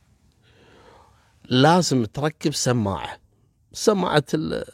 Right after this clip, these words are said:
مكبر الصوت هذا اللي يحطونه في الأذن. وحتى مع السماعة ما تسمع إلا صوت واطي جدا، يعني لازم تصرخ في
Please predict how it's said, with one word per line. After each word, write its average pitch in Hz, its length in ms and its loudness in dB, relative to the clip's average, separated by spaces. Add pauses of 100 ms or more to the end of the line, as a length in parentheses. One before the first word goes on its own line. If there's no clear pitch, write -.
(200)
مكبر - 560 0
الصوت 120 420 0
هذا 107 140 2
اللي 90 120 -6
يحطونه 107 340 -4
في 87 120 -8
الأذن. 98 400 -6 (1300)
وحتى 208 760 4
مع 185 260 4
السماعة 151 880 4 (1080)
ما 180 440 2
تسمع - 880 -2 (200)
إلا 185 560 2
صوت 185 840 -4 (600)
واطي 190 580 4
جدا، 147 340 0
يعني 170 600 4
لازم 175 720 6
تصرخ 190 640 0
في 214 340 2